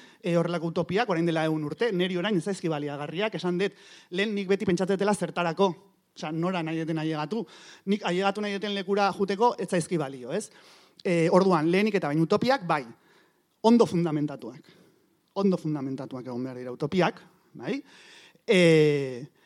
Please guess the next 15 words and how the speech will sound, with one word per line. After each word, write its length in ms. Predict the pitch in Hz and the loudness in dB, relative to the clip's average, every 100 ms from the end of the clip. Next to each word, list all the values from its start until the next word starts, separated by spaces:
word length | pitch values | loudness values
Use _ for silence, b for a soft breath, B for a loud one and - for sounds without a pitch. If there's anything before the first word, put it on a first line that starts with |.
| b b | b b
eta 200 | 208 180 | 0 2
zentzu 280 | 170 202 214 | 2 4 6
horretan, 400 | 202 208 240 262 - b b - | 4 6 4 2 -4 b b -4
guretzako, 580 | 175 180 202 202 185 226 330 B B B B _ _ _ | 4 6 6 4 6 6 4 B B B B _ _ _
niretzako, 480 | 156 147 156 156 214 151 | -12 -12 -12 -2 -2 -2
eta, 160 | 143 | -4
mm, 340 | 143 156 151 151 156 | -4 -2 -2 0 0
markoa 300 | 180 202 190 | 0 -2 -2
konpartitzen 520 | 156 165 180 180 196 | 2 2 2 4 4
dutzen, 320 | 151 180 180 | 4 0 0
dutenentzako, 760 | 160 151 190 196 196 226 254 - | 0 0 2 2 4 6 4 2
e, 500 | 180 147 143 131 131 - b b b b b b b _ - | -6 -6 -6 -10 -12 -18 b b b b b b b _ -6
berriro, 500 | 180 175 202 165 - - _ _ _ _ _ _ _ - | 0 2 2 -2 -8 -14 _ _ _ _ _ _ _ 4
hor 220 | 233 240 | 4 4
kritika 600 | 262 262 - 262 254 269 | -2 -2 -2 0 2 0